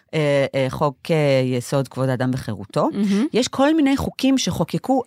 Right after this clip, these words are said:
Speaker 1: על בסיס המצב חירום, שאם עכשיו ישלפו את הלבנה של מצב חירום,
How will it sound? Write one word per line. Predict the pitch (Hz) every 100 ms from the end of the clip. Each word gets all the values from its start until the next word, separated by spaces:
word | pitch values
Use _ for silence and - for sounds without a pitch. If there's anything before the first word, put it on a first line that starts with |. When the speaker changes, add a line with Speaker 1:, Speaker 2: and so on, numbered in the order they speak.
| -
Speaker 1:
על | 170
בסיס | 147 139 - - 277 - - - _ _ _ -
המצב | 143 143 - 190 165
חירום, | - 147 302 302 339 - - -
שאם | - - 226 262
עכשיו | 202 - 214 185
ישלפו | 151 139 123 117 - 440 -
את | 170 170
הלבנה | 151 147 139
של | 139 131
מצב | 131 123
חירום, | 117 127 117 135